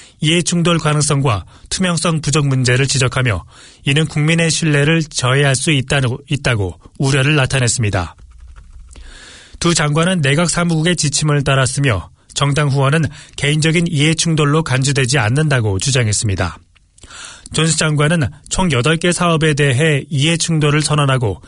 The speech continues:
심사에서 제외됐지만, 샌포드, 맥컬럼 브라더스, 나티의 마누힐이 정착 신탁의 사업에 대해서는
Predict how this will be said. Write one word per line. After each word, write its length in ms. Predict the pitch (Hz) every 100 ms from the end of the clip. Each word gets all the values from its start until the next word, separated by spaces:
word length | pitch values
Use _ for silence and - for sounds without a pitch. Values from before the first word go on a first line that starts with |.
| -
심사에서 560 | - 170 156 139 165
제외됐지만, 840 | 156 123 123 123 113 - 110 139 135 - - - -
샌포드, 560 | - 165 165 156 113 95 - - -
맥컬럼 420 | 139 143 160 156
브라더스, 460 | 143 135 113 98 - - - _ _
나티의 420 | 143 135 135 165
마누힐이 760 | 143 170 139 135 131 135 135 135
정착 420 | 139 135 123 139
신탁의 500 | - 147 131 127 151
사업에 380 | 147 156 143 135
대해서는 380 | 123 127 123